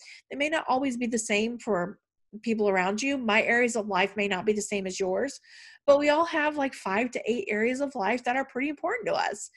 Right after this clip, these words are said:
So what are those for you? Is it your finances, your marriage, your relationships, your family, a career, a business,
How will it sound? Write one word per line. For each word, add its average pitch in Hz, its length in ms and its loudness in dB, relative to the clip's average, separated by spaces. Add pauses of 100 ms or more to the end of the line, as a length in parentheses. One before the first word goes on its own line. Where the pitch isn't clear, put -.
(240)
So 262 100 -4
what 262 180 4
are 415 200 6
those 180 240 2
for 139 140 -6
you? 85 260 -4 (380)
Is 214 120 -4
it 202 100 2
your 196 80 0
finances, 285 800 -2 (340)
your 262 120 -2
marriage, 285 680 2 (220)
your 190 80 -2
relationships, 277 720 0
your 202 80 0
family, 294 540 -4
a - 100 -4
career, 269 600 -2
a 214 60 -2
business, 311 680 -4